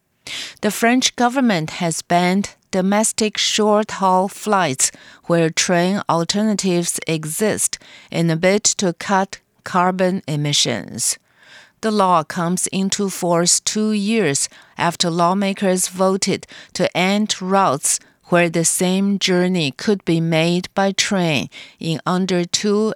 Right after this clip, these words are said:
and a half hours. The ban all but rules out air travel between Paris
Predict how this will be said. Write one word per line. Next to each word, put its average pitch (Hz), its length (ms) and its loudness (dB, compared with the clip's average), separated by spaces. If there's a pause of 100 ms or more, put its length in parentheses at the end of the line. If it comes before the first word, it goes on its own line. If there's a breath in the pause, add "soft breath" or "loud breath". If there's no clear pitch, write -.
and 160 200 -2
a 160 40 -2
half 160 520 -2
hours. 143 680 -4 (1600 loud breath)
The 196 80 -2
ban 202 360 2
all 214 240 4
but 202 220 -2
rules 196 560 0
out 185 280 0 (100)
air 196 300 2
travel 170 480 0
between 170 760 -2
Paris 180 540 0